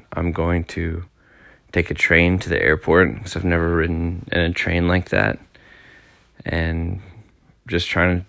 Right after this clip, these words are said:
do as much as I can from a new perspective and get better understanding. And so whatever it is that you, you do, if you can go out and explore something in a new way,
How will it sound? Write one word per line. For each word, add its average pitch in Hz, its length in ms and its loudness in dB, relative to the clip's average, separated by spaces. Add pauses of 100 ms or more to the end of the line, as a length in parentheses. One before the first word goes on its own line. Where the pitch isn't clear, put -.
(140)
do 90 120 2
as 90 120 0
much 87 260 0
as - 80 -8
I 85 80 -2
can 90 380 0
from 85 480 -4 (680)
a - 80 -12
new 85 180 0
perspective 82 720 0
and 85 140 -4
get 82 220 -2
better 78 180 0
understanding. 82 880 -2 (880)
And 85 220 -4
so 82 320 4
whatever 90 360 6
it 87 80 4
is 90 260 2
that - 160 -4
you, 85 160 -4 (340)
you - 160 -4
do, 90 380 2
if 92 120 -8
you 82 140 -2
can 85 160 -2
go 78 160 2
out 80 160 2
and 87 80 -4
explore 85 460 -2
something 87 460 -2
in 82 100 0
a 78 80 -2
new 85 200 0
way, 87 460 6